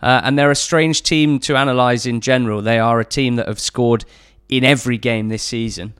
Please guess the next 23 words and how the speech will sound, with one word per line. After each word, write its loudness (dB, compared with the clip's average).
uh, 0
but -4
a -6
team -4
that -4
haven't 0
scored -2
more 2
than 0
once 0
in 0
any 4
of 2
their 0
last -2
eight. 0
So -6
you've -4
got -2
this -6
bizarre 0
scenario -2
where -2